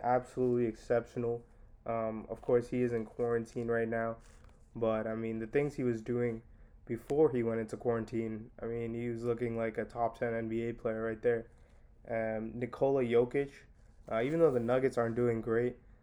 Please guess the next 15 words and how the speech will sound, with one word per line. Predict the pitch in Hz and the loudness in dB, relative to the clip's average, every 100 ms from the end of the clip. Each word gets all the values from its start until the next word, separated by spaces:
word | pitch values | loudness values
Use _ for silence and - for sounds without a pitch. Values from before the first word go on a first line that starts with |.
| - - | -20 -12
Nikola | 120 - 147 127 | -10 0 4 6
Jokic | 120 120 123 110 | 6 4 0 0
has | 120 110 | -2 -2
shown | - 123 117 110 110 110 - | -4 -2 -2 -2 -6 -12 -8
to | - | -6
be | 113 113 107 110 - - - - | -2 -2 -2 -6 -12 -20 -20 2
probably | 165 165 143 | 4 6 4
the | 123 110 - | 0 -2 -10
greatest | 117 113 120 123 120 113 - | -12 -2 2 2 2 -2 -6
passing | 117 110 107 117 | -2 -2 -2 -6
big | 110 110 | -4 -4
man | 113 113 110 | -4 -4 -2
of | 113 | 0
all | 113 | 0
time. | 110 123 123 | -2 -2 -2